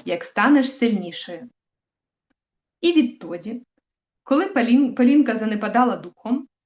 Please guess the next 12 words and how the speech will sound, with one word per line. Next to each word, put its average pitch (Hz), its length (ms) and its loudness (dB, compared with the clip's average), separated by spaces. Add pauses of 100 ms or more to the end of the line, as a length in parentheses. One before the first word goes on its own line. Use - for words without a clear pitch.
(220)
дівчинка 277 540 -4
тихенько 247 520 -6
промовляла 233 640 -2
чарівні 190 420 -2
слова 175 440 -10 (420)
і 190 60 -16
згадувала 190 600 -4
свої 185 300 -8
добрі 220 340 -6
справи. 170 480 -10 (680)
І 233 100 6
тоді 190 560 -6